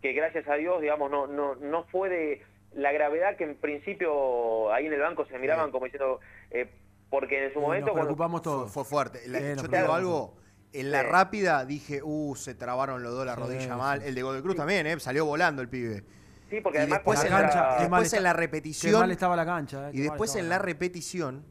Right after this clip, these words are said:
Speaker 2: se ve claramente cómo en la peor parte se la lleva el Messi Ortiz, porque literalmente se le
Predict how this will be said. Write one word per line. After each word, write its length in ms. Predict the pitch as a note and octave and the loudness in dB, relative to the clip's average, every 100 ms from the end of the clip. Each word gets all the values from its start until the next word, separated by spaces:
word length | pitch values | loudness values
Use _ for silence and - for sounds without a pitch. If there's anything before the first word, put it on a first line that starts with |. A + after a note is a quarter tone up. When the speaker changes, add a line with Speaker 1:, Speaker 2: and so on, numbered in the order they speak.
| - - - - - - - | -20 -20 -20 -20 -20 -20 -12
Speaker 2:
se 180 | - | -4
ve 120 | D#3 F3+ | -2 2
claramente 500 | F#3+ F3+ F3+ G3 E3 | 4 4 2 0 0
cómo 300 | E3+ D#3+ - | 0 -2 -4
en 240 | B2+ B2+ | -6 -2
la 180 | B2 B2 | -2 -2
peor 640 | C3+ D3+ G3+ F#3+ D#3+ C#3+ - | 0 2 4 4 2 -4 0
parte 260 | F3 F#3 | 0 0
se 100 | D3+ | -4
la 80 | C#3 | -4
lleva 200 | - E3+ | -2 -2
el 60 | D3+ | -2
Messi 220 | D#3+ D#3+ | -4 -8
Ortiz, 200 | C#3 G#3 | -10 -10
porque 280 | D3 B2 B2 | -10 -8 -8
literalmente 480 | A#2+ C3+ F3 G3+ F#3+ | -4 -4 -2 -4 -6
se 200 | - C3+ | -8 -8
le 160 | C3 | -10